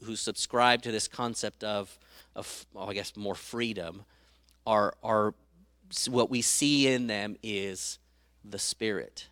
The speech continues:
And, and the, I would say the line of demarcation between a, a higher church and a lower church is around the Methodists. They, they are the ones who really started this push for knowing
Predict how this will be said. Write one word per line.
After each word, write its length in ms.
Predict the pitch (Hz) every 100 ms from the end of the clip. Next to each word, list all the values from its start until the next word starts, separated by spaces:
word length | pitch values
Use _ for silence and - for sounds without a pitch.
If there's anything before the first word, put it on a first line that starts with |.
| _ -
And, 200 | 107 -
and 240 | 117 110
the, 220 | 110 107 -
I 80 | 131
would 240 | 127 -
say 260 | - 151 160
the 140 | 135
line 360 | 131 131 143 139
of 140 | 120
demarcation 840 | 135 131 127 123 131 123 - 117 104
between 640 | 107 - 120 123 113 104 - _ _ _
a, 300 | 113 107 110
a 20 |
higher 340 | 110 - 127 120
church 320 | - 117 -
and 80 | 110
a 40 |
lower 260 | 107 107 104
church 300 | - 101 -
is 80 | 107
around 400 | 104 117 113 113
the 60 |
Methodists. 920 | 107 107 101 - 95 90 - - - - _ _ _ _
They, 260 | - 110 117
they 280 | 107 123 147
are 80 | 151
the 100 | 139
ones 300 | 139 135 -
who 100 | 127
really 240 | 127 131
started 400 | - - 127 117
this 160 | 113 -
push 260 | - 120
for 200 | - 110
knowing 720 | 107 107 113 120 120 123 120